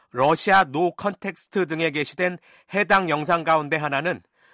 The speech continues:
눈 덮인 들판의 군인 시신들을 공중에서 찍은 것으로 보입니다. 시신 십여 구를 돌아가면서 보여주는데,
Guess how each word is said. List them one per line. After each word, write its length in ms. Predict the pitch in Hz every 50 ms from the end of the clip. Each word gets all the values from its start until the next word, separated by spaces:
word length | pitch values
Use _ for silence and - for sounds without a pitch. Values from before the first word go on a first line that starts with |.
| _ _ _
눈 300 | _ 117 131 170 180 185
덮인 400 | 165 202 190 - - 202 208 196
들판의 580 | - 170 151 156 - - 175 170 170 185 190 - -
군인 340 | - - 147 170 190 196 185
시신들을 680 | - - 185 170 - 180 175 160 156 170 165 147 101 - _ _ _ _ _
공중에서 600 | - 143 165 180 160 160 185 185 175 165 196 196
찍은 360 | - - 185 196 185 208 196
것으로 320 | 180 175 165 - - 143 135
보입니다. 580 | 120 127 117 117 113 113 107 123 104 85 - _ _ _ _ _ _ _ _ _ _ _ _ _ _
시신 440 | - - - 214 202 - 220 208 202
십여 400 | - - - 180 208 214 208 190
구를 260 | 160 175 180 190 185
돌아가면서 640 | - 131 139 156 175 175 175 175 175 165 151 151 151
보여주는데, 760 | 127 143 147 151 143 123 131 131 139 143 127 135 104 -